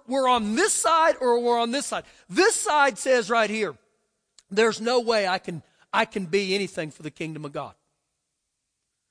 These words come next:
There's no way I could ever serve. There's no way I could ever do that."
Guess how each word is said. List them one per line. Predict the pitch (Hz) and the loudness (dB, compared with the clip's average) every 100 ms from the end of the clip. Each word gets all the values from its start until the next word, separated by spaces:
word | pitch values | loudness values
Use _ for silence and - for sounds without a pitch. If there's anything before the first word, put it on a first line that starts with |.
| - | -4
There's | 247 214 294 | -2 -2 -2
no | 349 370 | -2 0
way | 330 330 330 | 4 4 4
I | 302 349 | 0 -2
could | - 359 - | -4 -8 -6
ever | 294 349 349 311 240 | -2 0 0 -4 -6
serve. | - 262 240 - - - | -4 -2 -2 -4 -14 -4
There's | 311 220 | -2 0
no | 269 330 | 4 4
way | 330 339 339 320 | 6 6 6 6
I | 349 | 2
could | - 311 | 2 -4
ever | 294 330 349 320 | 4 6 6 0
do | 233 370 370 | -4 -4 0
that." | 269 269 | 0 0